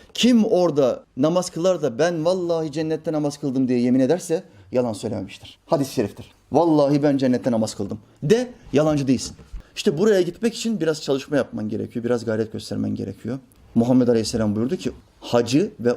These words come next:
umreci Rahman'ın misafirleridir. Ondan bir şey isterlerse Allah verir,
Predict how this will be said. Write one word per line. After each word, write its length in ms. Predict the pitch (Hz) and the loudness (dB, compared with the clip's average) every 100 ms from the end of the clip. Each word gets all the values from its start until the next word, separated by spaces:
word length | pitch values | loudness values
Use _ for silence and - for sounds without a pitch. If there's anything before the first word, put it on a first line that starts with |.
| - | 2
umreci 560 | 123 117 110 107 185 240 - - - - 117 | 2 4 2 0 -4 -6 -16 -20 -20 -12 -4
Rahman'ın 580 | 117 135 135 139 135 175 | 0 2 4 4 4 2
misafirleridir. 1000 | 147 127 131 120 123 107 107 101 - - - | 0 0 0 -2 0 0 -2 -6 -14 -20 0
Ondan 420 | 151 175 196 165 | 2 4 4 2
bir 40 | 151 | 2
şey 180 | 175 | 2
isterlerse 580 | 151 - 151 156 175 160 | 0 2 2 4 2 2
Allah 260 | 127 120 120 | 2 0 0
verir, 380 | 117 131 - | 0 -2 -6